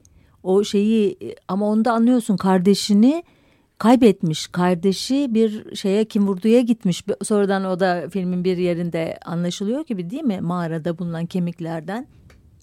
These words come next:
e, yapılan analizlerle kardeşi olduğu anlaşılıyor. Niye onun öldürüldüğü, o bana ilginç geldi. Orada bir senarist biraz işi şey yapmış,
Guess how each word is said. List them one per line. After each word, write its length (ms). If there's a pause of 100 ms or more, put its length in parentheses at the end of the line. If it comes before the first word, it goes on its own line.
(800)
e, 220
yapılan 400
analizlerle 680
kardeşi 480
olduğu 260
anlaşılıyor. 480
Niye 220
onun 300
öldürüldüğü, 720 (400)
o 80
bana 180
ilginç 300
geldi. 140
Orada 300
bir 180
senarist 640
biraz 400
işi 420
şey 140
yapmış, 460